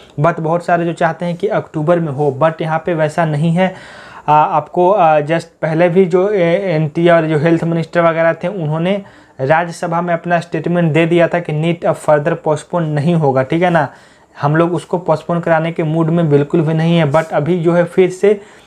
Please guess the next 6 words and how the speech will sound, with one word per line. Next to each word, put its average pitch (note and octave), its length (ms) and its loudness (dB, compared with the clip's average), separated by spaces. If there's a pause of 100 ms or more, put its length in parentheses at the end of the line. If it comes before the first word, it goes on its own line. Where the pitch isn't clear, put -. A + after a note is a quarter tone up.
(260)
एनटीए D#3 520 2 (400)
इंडिया E3 280 2
टुडे F3 280 -2
के F#3 200 -4
एक - 240 -4
ऑफिशियल G3 600 0